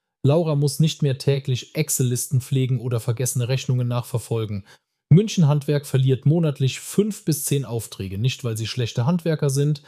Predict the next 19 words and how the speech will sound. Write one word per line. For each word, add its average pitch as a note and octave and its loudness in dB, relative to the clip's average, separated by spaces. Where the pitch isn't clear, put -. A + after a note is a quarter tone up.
sondern C3+ 2
weil C3 -2
sie B2+ -2
zu - 0
langsam C#3+ 2
reagieren, B2+ 0
zu - -4
unorganisiert C#3 0
kommunizieren, A#2 -2
zu - 0
viel D3+ 2
Zeit D3+ 0
mit C#3 2
Verwaltung C#3 0
verschwenden, C3 -2
anstatt A#2+ -6
Kunden C3+ 2
zu - -6
betreuen. A2 -8